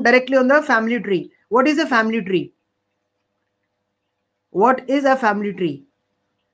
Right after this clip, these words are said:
मैं आपको बताता हूँ, एक डेफिनेशन की बात करें तो फैमिली ट्री क्या होता है कि हम अपने दो जनरेशन से, अ,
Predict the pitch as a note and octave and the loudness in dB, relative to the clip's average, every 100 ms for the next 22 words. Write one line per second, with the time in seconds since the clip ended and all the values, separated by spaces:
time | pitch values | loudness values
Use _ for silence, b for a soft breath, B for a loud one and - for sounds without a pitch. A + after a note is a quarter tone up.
0 | _ _ _ _ A3 C#4+ C#4 A#3+ G#3 C#4+ | _ _ _ _ 0 2 2 2 2 2
1 | F4+ B3 C#4 C4+ C4+ C#4+ C#4+ C#4+ A3 A3 | 0 2 0 2 0 0 -2 2 2 2
2 | A3 G3+ A3+ C4+ b b b _ E4 E4 | 0 -2 -2 -6 b b b _ 0 2
3 | A#3 A3 C4 D#4 C#4+ D4+ D4 D4+ C#4+ G#3 | 2 4 4 2 2 0 2 4 4 4
4 | F#3+ G3 A#3+ B3 B3+ B3+ A3+ C4+ C4+ B3+ | 0 0 -2 -2 -2 -2 0 0 2 2
5 | B3+ C4 C4 B3+ C4 B3+ B B B G#3+ | 2 -2 -4 0 0 0 B B B 0
6 | A3 A3+ A#3 | 4 4 4